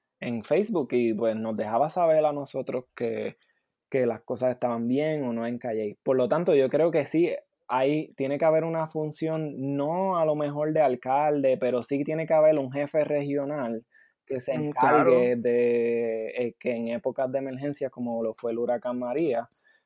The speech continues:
Speaker 1: pues, se encargue de organizar las comunidades y de hacer que esas comunidades se organicen entre ellos mismos y empiecen a fungir como entes autónomos.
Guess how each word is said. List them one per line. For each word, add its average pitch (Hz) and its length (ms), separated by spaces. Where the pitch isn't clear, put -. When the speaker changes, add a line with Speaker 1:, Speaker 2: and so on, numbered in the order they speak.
Speaker 1:
pues, 113 560
se - 160
encargue 123 360
de 123 500
organizar 123 600
las 120 160
comunidades 127 1080
y 113 520
de 113 80
hacer 113 320
que 113 480
esas 123 300
comunidades 120 640
se 131 80
organicen 117 580
entre 110 340
ellos 117 220
mismos 120 360
y 113 40
empiecen 123 440
a 120 80
fungir 117 400
como 113 380
entes 113 240
autónomos. 117 680